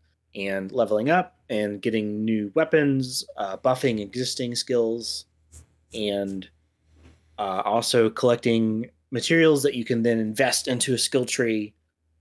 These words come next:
to walk faster or have a higher chance of proccing a critical hit.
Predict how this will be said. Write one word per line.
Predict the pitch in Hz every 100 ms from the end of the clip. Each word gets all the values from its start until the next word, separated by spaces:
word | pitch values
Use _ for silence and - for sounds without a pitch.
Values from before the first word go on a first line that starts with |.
| _
to | - 131 110 107 104 104 - -
walk | 139 120 -
faster | 131 120 - 120 117 120
or | 98 95 95 95 -
have | 117
a | 101
higher | 113 107
chance | 104 120 110 110
of | -
proccing | 123 117 107 98
a | 95
critical | - 110 104 101
hit. | 170 190 -